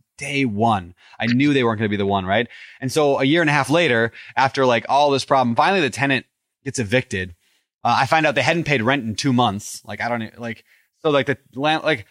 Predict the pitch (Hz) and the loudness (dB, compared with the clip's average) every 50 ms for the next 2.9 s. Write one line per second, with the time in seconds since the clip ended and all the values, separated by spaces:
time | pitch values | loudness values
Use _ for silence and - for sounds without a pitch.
0 | _ _ _ _ - 202 220 240 247 247 233 202 - 214 196 160 156 160 170 170 | _ _ _ _ -2 0 2 2 2 2 2 0 0 0 2 2 2 2 2 2
1 | 160 165 160 127 147 143 127 117 113 135 143 - 143 127 120 113 - - 214 208 | 2 0 0 0 0 0 0 0 0 0 0 0 0 0 0 0 0 0 0 0
2 | - - 117 107 101 98 - 110 104 107 104 98 92 101 104 101 104 107 107 | 0 0 0 -2 -2 -2 -4 -4 -4 -4 -6 -6 -6 -2 0 0 0 0 -2